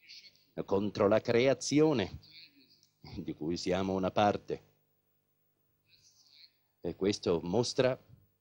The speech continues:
e questo, tutto ciò vuol dire libertà e pace sono inscindibili tra loro, poiché la persona può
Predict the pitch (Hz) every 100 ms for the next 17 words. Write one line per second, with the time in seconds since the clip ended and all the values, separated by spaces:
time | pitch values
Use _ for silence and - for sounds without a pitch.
0 | _ _ _ _ - _ _ _ _ _
1 | _ _ - 71 104 120 - 95 - _
2 | _ 135 - 101 117 98 90 85 107 107
3 | 104 98 - 78 98 92 80 80 - 104
4 | 104 - 80 - 123 117 - - 90 -
5 | 101 95 92 110 - 92 87 85 69 64
6 | - - - 76 69 62 - - _ _
7 | - - _ - 82 120 110 98 - _
8 | 98 92 151 165 107 92 80 - 92 107
9 | 113